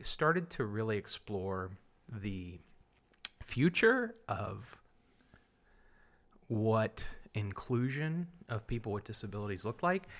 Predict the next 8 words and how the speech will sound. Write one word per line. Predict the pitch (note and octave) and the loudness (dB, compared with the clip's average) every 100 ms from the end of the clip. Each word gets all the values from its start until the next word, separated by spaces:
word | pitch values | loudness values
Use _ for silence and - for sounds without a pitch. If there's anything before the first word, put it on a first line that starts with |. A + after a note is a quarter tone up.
| - - - - | -16 -18 -8 2
And | B2 | 8
I | F3+ | 10
thought | G#3+ C3+ A#2 | 10 6 6
it | A2+ | 4
was | G2 F#2+ | 0 -2
more | G#2 A2 G#2 F2 G2 B2 - - - - - - | 0 2 4 4 2 -4 -12 -20 -20 -20 -20 -8
of, | G#2+ G2 | -8 -4
like, | F#2+ F2+ F2 | -4 -4 -8